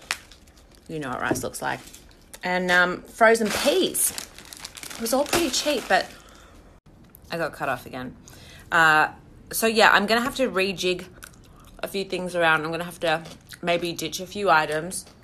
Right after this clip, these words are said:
I was thinking that I could just ditch b-, the breakfast items altogether, like, ditch the oats and the fruit. Oh, God, that will suck. Maybe I could ditch the peas.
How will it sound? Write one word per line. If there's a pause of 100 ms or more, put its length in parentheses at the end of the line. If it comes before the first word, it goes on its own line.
(1080)
I
was
thinking
that
I
could
just
ditch
b-,
the
breakfast
items
altogether,
like,
ditch
the
oats (1040)
and
the
fruit.
Oh,
God,
that
will
suck. (1600)
Maybe
I
could
ditch
the
peas.